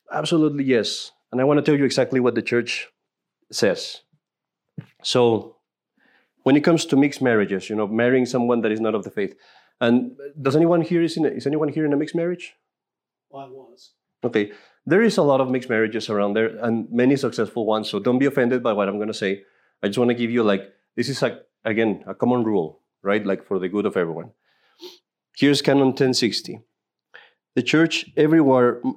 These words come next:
Speaker 1: everywhere most severely forbids the contracting of marriage between two baptized persons,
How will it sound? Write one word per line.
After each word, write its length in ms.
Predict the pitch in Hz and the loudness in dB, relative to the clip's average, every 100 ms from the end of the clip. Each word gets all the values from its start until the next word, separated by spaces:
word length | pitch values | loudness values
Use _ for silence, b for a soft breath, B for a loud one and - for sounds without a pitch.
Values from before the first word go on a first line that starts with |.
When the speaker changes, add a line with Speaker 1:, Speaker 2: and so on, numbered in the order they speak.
| - | 0
Speaker 1:
everywhere 680 | 160 143 110 101 101 110 - _ _ - | 2 4 2 2 2 0 -8 _ _ 0
most 380 | 131 143 - - | 2 2 -2 -8
severely 520 | - 127 135 165 160 | -4 0 4 4 4
forbids 640 | 156 127 120 135 143 - - _ | 2 0 0 0 0 -2 -8 _
the 120 | 104 | -6
contracting 580 | 101 110 104 120 147 123 | -2 -2 0 0 0 -2
of 80 | 113 | 0
marriage 420 | 120 120 123 123 | 2 2 0 0
between 380 | 107 104 117 113 | -4 -2 -2 0
two 140 | 127 | 0
baptized 500 | 123 117 117 117 113 | 0 0 0 -2 0
persons, 520 | 151 151 - 98 - | 0 0 -2 -6 -8